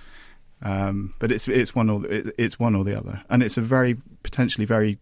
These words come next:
dangerous situation, and we all need to sort of wake up and really question about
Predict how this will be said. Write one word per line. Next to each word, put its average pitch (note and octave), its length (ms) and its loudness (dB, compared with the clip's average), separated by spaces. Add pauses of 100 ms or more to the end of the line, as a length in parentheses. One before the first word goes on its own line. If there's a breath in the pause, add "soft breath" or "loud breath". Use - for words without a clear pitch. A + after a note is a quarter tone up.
dangerous G#2 720 0
situation, A#2 600 0
and A2+ 200 2
we A2 280 4
all A2+ 200 2
need A2 220 4
to - 100 -8
sort G2+ 240 -4
of G#2 100 -4
wake A2 320 0
up A2+ 160 2
and G#2+ 140 4
really A2+ 180 2
question G#2+ 540 0
about G#2+ 320 2